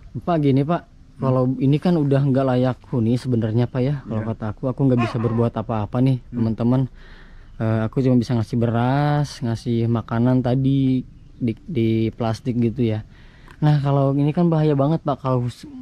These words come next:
Speaker 1: karena kan musim hujan nih,
Speaker 2: Iya, iya.
Speaker 1: besar juga anginnya, cuaca lagi buruk-buruknya.
Speaker 2: Iya.
Speaker 1: Eh, nggak bisa emang
Speaker 2: Hujan.
Speaker 1: Bapak kalau tidur di musola sementara waktu gitu, Pak?
Speaker 2: Ya bisa.
Speaker 1: Untuk
Speaker 2: Waktu,
Speaker 1: menghindari,
Speaker 2: eh,
Speaker 1: eh, ini nih,
Speaker 2: ke,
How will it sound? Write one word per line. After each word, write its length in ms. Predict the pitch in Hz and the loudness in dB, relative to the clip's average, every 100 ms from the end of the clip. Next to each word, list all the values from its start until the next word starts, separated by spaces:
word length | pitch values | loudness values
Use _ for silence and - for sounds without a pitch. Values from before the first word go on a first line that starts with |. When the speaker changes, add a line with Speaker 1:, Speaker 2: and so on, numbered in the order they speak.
| 240 | -10
Speaker 1:
karena 300 | 135 127 147 | -6 -2 0
kan 160 | 185 170 | 2 2
musim 160 | 151 | 2
hujan 380 | 139 117 117 139 | 2 2 2 2
nih, 120 | 156 139 135 | 0 -2 -4
Speaker 2:
Iya, 160 | 113 | -4
iya. 80 | 117 | -4
Speaker 1:
besar 240 | 110 127 120 | -2 -2 2
juga 300 | 131 135 131 | 4 4 4
anginnya, 400 | 127 127 135 127 | 2 2 0 -2
cuaca 240 | 113 - | -6 -4
lagi 240 | 123 120 | -2 0
buruk-buruknya. 720 | 120 120 - 117 117 - 151 - - | 0 -2 -2 -2 -2 -4 -6 -8 -12
Speaker 2:
Iya. 200 | 127 113 107 - - - | -8 -8 -10 -16 -18 -4
Speaker 1:
Eh, 340 | 123 120 117 110 - - | 0 2 0 -2 -8 -6
nggak 180 | 143 160 | 0 4
bisa 220 | 151 175 | 2 2
emang 240 | 160 147 156 | 2 2 0
Speaker 2:
Hujan. 160 | 143 | -2
Speaker 1:
Bapak 160 | 110 - | -4 -2
kalau 160 | 131 | -2
tidur 320 | 127 131 127 123 | 0 2 2 2
di 80 | |
musola 480 | 123 117 120 117 110 | 0 0 -2 -2 -2
sementara 400 | 123 113 107 113 | -2 -2 -2 0
waktu 320 | 113 110 - 180 | 0 -2 0 2
gitu, 220 | 123 - 110 | 0 -4 -8
Pak? 200 | 98 - - - - - 110 - | -10 -14 -20 -20 -18 -4 -4 -4
Speaker 2:
Ya 160 | 117 107 | -8 -6
bisa. 680 | 113 131 147 113 117 113 | -2 -2 -2 -4 -10 -10
Speaker 1:
Untuk 240 | 104 120 127 | -4 -2 2
Speaker 2:
Waktu, 40 | |
Speaker 1:
menghindari, 680 | 139 131 127 127 147 175 196 | 4 4 4 4 4 2 2
Speaker 2:
eh, 160 | 120 139 | -2 -2
Speaker 1:
eh, 260 | 131 135 127 | 0 0 2
ini 180 | 170 185 | 4 4
nih, 220 | 185 | 4
Speaker 2:
ke, 80 | 156 | 2